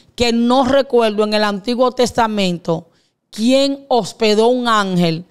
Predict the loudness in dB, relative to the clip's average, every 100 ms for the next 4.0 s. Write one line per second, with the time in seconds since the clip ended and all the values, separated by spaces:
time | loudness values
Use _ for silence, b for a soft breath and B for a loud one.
0 | b b b -2 -2 0 -2 -2 -2 0
1 | 0 0 0 0 0 0 0 -2 -2 0
2 | 0 0 0 2 2 2 0 0 0 0
3 | 0 2 0 0 0 2 2 0 -2